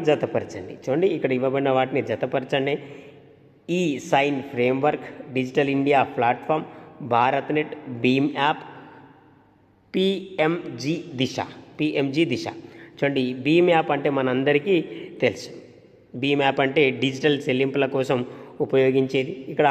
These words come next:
ఆన్సర్ చూద్దాం. చూడండి, డి ఎక్కడ ఫైవ్ ఉంటే అది ఆన్సర్ అవుతుందండి. So రెండు చోట్ల ఫైవ్ ఉంది. ఇక్కడ ఆన్సర్ కనుక చూస్తే ఆప్షన్ త్రీ అనేది సరైన ఆన్సర్.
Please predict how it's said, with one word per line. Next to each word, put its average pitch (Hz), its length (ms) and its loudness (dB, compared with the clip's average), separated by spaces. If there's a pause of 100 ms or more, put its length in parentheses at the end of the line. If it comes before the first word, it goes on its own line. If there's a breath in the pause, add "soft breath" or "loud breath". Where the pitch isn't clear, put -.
ఆన్సర్ 175 320 2
చూద్దాం. 139 360 0
చూడండి, 131 280 0 (720 loud breath)
డి 190 100 4 (200)
ఎక్కడ 165 180 4 (140)
ఫైవ్ 139 240 4
ఉంటే 147 220 4 (240)
అది 139 200 4
ఆన్సర్ 139 320 0
అవుతుందండి. 127 480 0 (340 loud breath)
So - 60 -8 (100)
రెండు 139 240 2
చోట్ల 147 220 6 (100)
ఫైవ్ 135 200 4
ఉంది. 139 200 2 (280)
ఇక్కడ 160 160 2 (100)
ఆన్సర్ 170 320 2
కనుక 143 180 2 (160)
చూస్తే 147 300 0 (600 loud breath)
ఆప్షన్ 160 260 2 (140)
త్రీ 214 160 4 (200)
అనేది 151 360 2 (280)
సరైన 165 420 4 (720)
ఆన్సర్. - 360 -10